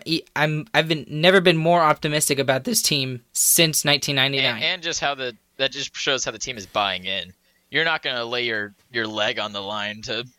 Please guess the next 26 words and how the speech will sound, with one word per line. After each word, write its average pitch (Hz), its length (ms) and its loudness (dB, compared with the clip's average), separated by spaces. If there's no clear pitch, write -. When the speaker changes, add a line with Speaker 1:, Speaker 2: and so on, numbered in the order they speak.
Speaker 2:
block 127 340 -2
a 113 40 -8
shot 127 260 -4
that's 104 140 -14
probably 117 360 -4
not 117 220 -4
going 110 280 -4
in 113 180 -4
if 104 160 -6
you're 117 140 -6
not 110 180 0
hundred - 320 -8
percent 104 380 -8
on 98 220 -6
with 92 100 -18
the 98 80 -18
team. 98 380 -12
So 110 180 -4
all 143 220 0
these 123 200 -6
guys 120 260 0
are 110 80 -4
hundred 127 260 -6
percent 113 360 -4
in. 107 200 -4
Speaker 1:
Right. 135 200 4